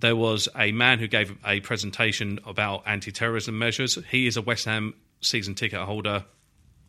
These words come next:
He walked through the security. He asked the person giving him a pat down,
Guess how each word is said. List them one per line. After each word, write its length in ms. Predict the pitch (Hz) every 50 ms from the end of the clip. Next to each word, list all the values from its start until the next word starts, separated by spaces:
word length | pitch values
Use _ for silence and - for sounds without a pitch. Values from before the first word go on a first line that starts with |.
| - - _ _ -
He 180 | - 131 135 143
walked 280 | 131 120 127 123 127 -
through 340 | - - - 120 117 110
the 100 | 101 107
security. 680 | 95 - - - 127 123 107 92 - - 82 113 117 - _ _ - - - - - - - _ _ _ _ -
He 220 | - 123 143 151 139
asked 240 | 131 131 123 - -
the 60 | 117
person 300 | - 131 127 113 - 107
giving 200 | 113 107 110 107
him 100 | 101 98
a 60 | 98
pat 300 | 95 - 117 98 - -
down, 380 | - 101 95 98 95 92 90